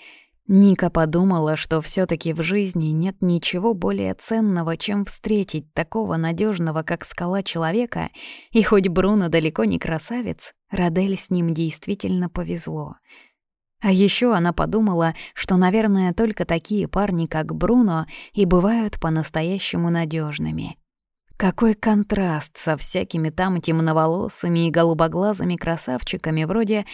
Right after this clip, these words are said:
«Господина, я знаю, что ты от меня без ума, детка». Неловкая пауза тем временем затягивалась.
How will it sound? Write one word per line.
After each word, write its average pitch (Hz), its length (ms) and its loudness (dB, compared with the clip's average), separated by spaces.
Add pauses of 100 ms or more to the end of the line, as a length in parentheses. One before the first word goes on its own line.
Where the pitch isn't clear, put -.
(320)
«Господина, 208 760 2
я 165 280 -2
знаю, 202 540 -4
что - 280 -6
ты 196 280 -4
от 160 180 -6
меня 165 340 0
без 156 240 -4
ума, 151 340 -2
детка». - 640 -10 (2250)
Неловкая 196 640 4
пауза 180 480 2
тем 160 260 0
временем 165 460 0
затягивалась. 147 920 -8